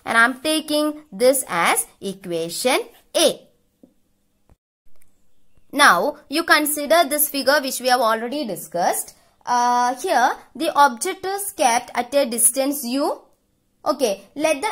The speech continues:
angle subtended by the image. Image is formed somewhere here at the distance D actually. Let the angle subtended by the image at the eye. Eye is very closer to this lens. Okay,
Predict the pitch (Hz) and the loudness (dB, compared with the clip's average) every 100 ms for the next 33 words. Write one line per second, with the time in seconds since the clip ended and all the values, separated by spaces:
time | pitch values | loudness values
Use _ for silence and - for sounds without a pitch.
0 | 302 294 302 339 339 269 - 302 294 302 | -2 -2 -2 -4 -2 -4 -2 -4 0 0
1 | 311 254 262 277 330 240 208 190 254 269 | 0 2 2 0 -6 -6 -8 -8 -6 -4
2 | 294 311 - 269 277 277 254 226 220 247 | -4 -8 -6 -4 -4 -4 -6 -4 -2 -2
3 | 262 262 190 208 - 214 208 208 233 233 | -2 -2 0 0 -2 -6 -8 -6 -6 -4
4 | 233 214 214 - 233 233 180 196 226 175 | -6 -6 -6 -6 -6 -6 -8 -6 -4 -4
5 | - 180 185 381 494 - - 277 269 370 | -6 -10 -8 -8 -8 -18 -8 -4 2 4
6 | 277 277 311 320 254 - 285 285 277 302 | 4 2 0 -2 -2 -2 -4 0 2 2
7 | 247 247 247 269 262 254 254 269 311 - | 2 0 0 -6 -6 -4 -2 0 0 -2
8 | 226 240 202 208 277 320 - 220 175 - | 0 -2 -2 -6 -2 -2 2 2 2 0
9 | 240 302 262 220 254 302 294 262 247 269 | -2 -2 -2 2 2 2 2 2 4 0
10 | 269 277 226 262 254 214 208 269 277 208 | 0 -2 -2 -2 -2 -2 0 -2 -2 -4